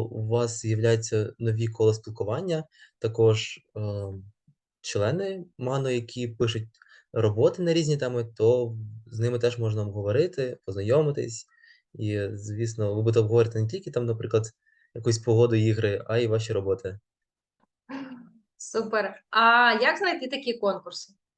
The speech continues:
Speaker 2: Просто сидіти в Гуглі: "Хочу по-, потрапити на конкурс на сто мільйонів доларів", чи як знаходити їх?
Speaker 1: <laughs> А, ні, для цього <laughs> це набагато простіше або складніше, навіть не знаю, як це сказати.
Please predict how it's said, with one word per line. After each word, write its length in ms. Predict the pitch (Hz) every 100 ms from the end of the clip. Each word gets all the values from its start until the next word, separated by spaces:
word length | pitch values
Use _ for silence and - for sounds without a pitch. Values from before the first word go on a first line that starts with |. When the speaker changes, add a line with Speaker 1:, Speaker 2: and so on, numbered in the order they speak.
| _ _ -
Speaker 2:
Просто 580 | 240 240 277 254 240
сидіти 420 | 240 247 269 277 226
в 40 |
Гуглі: 360 | 269 294 254 220
"Хочу 380 | 269 277 -
по-, 180 | 247 233
потрапити 560 | 247 240 254 254 233 226
на 160 | 226
конкурс 680 | 226 285 285 247 226 - -
на 500 | 220 220 220 214 208
сто 180 | 208 240
мільйонів 360 | 240 240 226 202
доларів", 400 | 262 311 226 - -
чи 200 | - -
як 360 | 202 185 175 - _ -
знаходити 560 | 190 202 202 190 175 175
їх? 140 | 175 _ _ _ _ _ _ _ _ _ _ - - -
Speaker 1:
<laughs> 360 | 117 110 - _ _ _ - - - _ _
А, 420 | 135 131 127 120 113 113 113 135
ні, 400 | 123 123 175 202
для 160 | 143
цього 680 | 135 143 143 139 139 131 - 107
<laughs> 60 |
це 260 | 110 - 156
набагато 420 | 143 123 135 131
простіше 600 | 117 113 113 - - -
або 140 | 117 110
складніше, 440 | 113 120 147 120
навіть 140 | 113
не 140 | 113 113
знаю, 160 | 110
як 100 | 110
це 60 | 113
сказати. 440 | 110 110 143 160